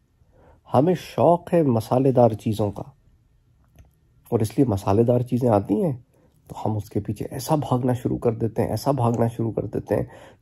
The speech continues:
कि बस गोया पता नहीं यही तो है, और उसको इतनी जल्दी फॉरवर्ड करते हैं और एक सनसनी मचा के रख देते हैं। और जब पता चलता है कि जो हम फैला रहे थे वो झूठ था, गलत था,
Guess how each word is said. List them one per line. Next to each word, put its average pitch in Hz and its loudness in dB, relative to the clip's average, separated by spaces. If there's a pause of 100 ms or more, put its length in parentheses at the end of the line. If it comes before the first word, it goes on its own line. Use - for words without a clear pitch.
कि 135 2
बस 135 0
गोया 123 6
पता 113 2
नहीं 113 0
यही 107 0
तो 135 0
है, 95 -2 (880)
और 127 6
उसको - -6
इतनी 202 -4
जल्दी 151 0
फॉरवर्ड 131 2
करते 127 2
हैं 131 4
और 127 2
एक 120 -6
सनसनी 175 0
मचा 139 2
के 123 -2
रख 123 0
देते 123 2
हैं। 110 2 (600)
और 117 2
जब 117 0
पता 113 4
चलता 123 2
है 127 4
कि 127 0
जो 113 -2
हम 107 2
फैला 101 2
रहे 123 4
थे 127 0
वो 110 0
झूठ 135 0
था, 131 0
गलत 113 2
था, 131 0